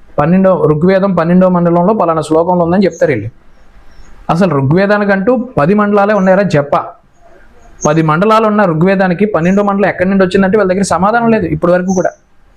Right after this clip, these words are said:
మీరందరూ పాస్టర్లు అందరూ కూటమి వేసి రాశారేంట్రా పన్నెండో మండలం, పదకొండో మండలం?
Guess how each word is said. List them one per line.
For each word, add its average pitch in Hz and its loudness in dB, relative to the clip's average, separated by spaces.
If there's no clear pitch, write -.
మీరందరూ 160 0
పాస్టర్లు 185 0
అందరూ 202 2
కూటమి 196 0
వేసి 240 2
రాశారేంట్రా 165 0
పన్నెండో 160 0
మండలం, 160 0
పదకొండో 143 -2
మండలం? 127 0